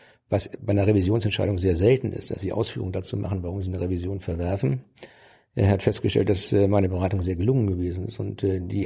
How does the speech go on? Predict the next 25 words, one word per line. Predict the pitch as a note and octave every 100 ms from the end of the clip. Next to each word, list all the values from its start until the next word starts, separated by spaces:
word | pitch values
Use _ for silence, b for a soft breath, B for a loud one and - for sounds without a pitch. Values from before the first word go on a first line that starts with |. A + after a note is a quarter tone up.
| -
Klage | - G2+ G#2+ G2
eigentlich | F2
von | -
Anfang | - -
an | F2+
unschlüssig | - - E2+ D#2+
gewesen | D#2 D#2+ E2+ E2+
sei. | E2 F2 A2+ - B B B B B B
Also | G2 G2+
ich |
habe | B2
da | A#2 G#2
sechs | F#2+ G2 - -
oder | - F#2
sieben | G#2+ G#2+ G#2
Gerichtsverfahren | F#2+ A2+ - A2 A2 G#2+ G#2+ G#2
durchlaufen, | G2 G2 G2 G2+ G2 F#2+
mehrere | G2+ A2 G2
Strafanzeigen | - G2 G#2+ G2 F#2+ G2 F#2+ F2+
und | F#2
Strafverfahren | - G2+ G2+ F#2+ F#2+
über | F#2
mich | F#2
ergehen | F#2+ G2+ G2+
lassen. | G2 G2 G#2+